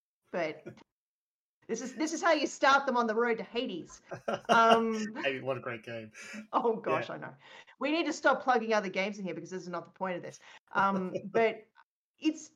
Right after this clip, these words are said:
Speaker 1: in, okay. So, Adam, in, in summary of your, of your review, do you believe
Speaker 2: Mm-hmm.
Speaker 1: that right now, based on our discussion, um, this, this fine evening, that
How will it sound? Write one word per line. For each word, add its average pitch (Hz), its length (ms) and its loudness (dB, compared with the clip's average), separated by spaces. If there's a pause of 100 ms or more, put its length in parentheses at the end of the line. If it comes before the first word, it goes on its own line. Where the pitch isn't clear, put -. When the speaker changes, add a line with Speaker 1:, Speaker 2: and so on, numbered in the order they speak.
(600)
Speaker 1:
in, 339 540 0
okay. 208 340 -4 (220)
So, 254 320 4 (220)
Adam, 339 280 -2 (280)
in, 392 420 -2 (120)
in 349 220 -2
summary 226 640 -4 (100)
of 262 280 4
your, 226 460 4
of 262 120 2
your 262 140 -2
review, 202 200 -8 (200)
do 202 100 -8
you 320 180 2
believe 311 240 0
Speaker 2:
Mm-hmm. 294 100 0
Speaker 1:
that - 120 -2
right 226 260 0
now, 208 420 -4 (340)
based 226 320 0
on 220 100 0
our 226 140 2
discussion, 208 760 -4
um, 180 340 -6 (140)
this, 202 300 -8
this 196 260 -10 (160)
fine 214 360 -2
evening, 196 640 -10 (320)
that 208 520 0